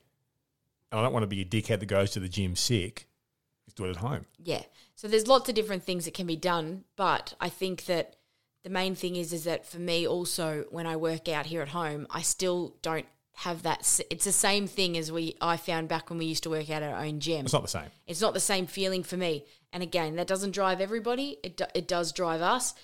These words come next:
Speaker 2: So I think if you're someone like that, though, that ultimately you would prefer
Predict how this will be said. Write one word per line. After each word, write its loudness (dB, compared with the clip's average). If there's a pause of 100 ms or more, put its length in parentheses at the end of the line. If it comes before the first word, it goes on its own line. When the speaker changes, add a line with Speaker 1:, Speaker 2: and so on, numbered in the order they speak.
(140)
Speaker 2:
So -4
I 2
think -2
if -4
you're 4
someone 0
like -2
that, -4
though, 0 (220)
that -4
ultimately 0
you -2
would -4
prefer 0